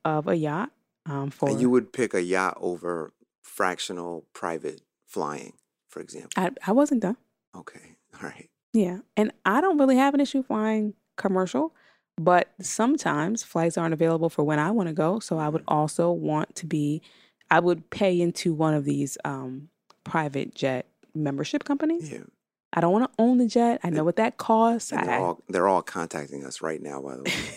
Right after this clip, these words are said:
Speaker 1: <laughs>
Speaker 2: You, you've seen the emails.
Speaker 1: I have.
Speaker 2: Yeah.
Speaker 1: The answer is no. I'm, I
Speaker 2: Yeah.
Speaker 1: haven't won this lottery
Speaker 2: I'm like,
Speaker 1: yet.
Speaker 2: "How did I get on this list? I must be doing well."
Speaker 1: They knew you knew me. That's how that
Speaker 2: Is
Speaker 1: got,
Speaker 2: that what
Speaker 1: that's
Speaker 2: it
Speaker 1: how that
Speaker 2: is?
Speaker 1: happened. Um, but those are the things that I would want. Talking about an ideal life.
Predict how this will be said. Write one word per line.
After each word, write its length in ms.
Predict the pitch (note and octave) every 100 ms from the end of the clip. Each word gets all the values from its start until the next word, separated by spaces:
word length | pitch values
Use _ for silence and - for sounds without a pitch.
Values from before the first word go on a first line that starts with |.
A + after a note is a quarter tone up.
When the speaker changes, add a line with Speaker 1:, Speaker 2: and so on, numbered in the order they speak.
| C4 -
Speaker 1:
<laughs> 20 | -
Speaker 2:
You, 120 | -
you've 180 | - C#3+
seen 240 | - B2
the 80 | G2
emails. 100 | -
Speaker 1:
I 100 | D3
have. 360 | A3 C4+ G#3+ C#4
Speaker 2:
Yeah. 120 | - D3+
Speaker 1:
The 100 | -
answer 240 | D3+ D#3+ A3
is 80 |
no. 400 | E3+ E3 E3+ B3+ -
I'm, 200 | C#3+ C#3+ C#3+
I 20 |
Speaker 2:
Yeah. 60 | C#3+
Speaker 1:
haven't 240 | D#3+ F#3+
won 260 | F3 F3+ G3
this 140 | G3+ G3+
lottery 260 | G3 A3
Speaker 2:
I'm 60 | A#3
like, 140 | - C#4
Speaker 1:
yet. 60 |
Speaker 2:
"How 160 | - B3+
did 120 | C#4
I 80 | A#3
get 180 | A#3 A#3
on 140 | G#3
this 240 | G3+ D4+ -
list? 320 | G2 E2 -
I 60 | F#3+
must 260 | D#4 - -
be 120 | C3
doing 400 | - D#3 C3 A#2+
well." 380 | - A#3+ A2 -
Speaker 1:
They 280 | E3+ E3+ E3
knew 220 | E3 D#3+
you 180 | D3+ C#3+
knew 140 | C#3
me. 240 | C3 C3 - -
That's 180 | C#3+ -
how 100 | -
that 120 | -
Speaker 2:
Is 120 | G#2
Speaker 1:
got, 140 | A2 A#2+
Speaker 2:
that 80 | B2
what 120 | B2+
Speaker 1:
that's 140 | D3+
Speaker 2:
it 20 | D3
Speaker 1:
how 40 |
that 20 |
Speaker 2:
is? 60 | C#3+ C#3+
Speaker 1:
happened. 140 | D#3 - - -
Um, 180 | F3 F3
but 100 | F#3+
those 180 | A#3 C4+
are 20 |
the 100 | D4+
things 200 | D#4 D4+
that 100 | D#4
I 140 | D#4 D4+
would 200 | D#4+ D4+
want. 240 | E4 - -
Talking 200 | - G#3+
about 200 | G#3+ G3+
an 120 | F3+
ideal 380 | F3 E3 F3 E3+
life. 320 | E3 C#3 C3+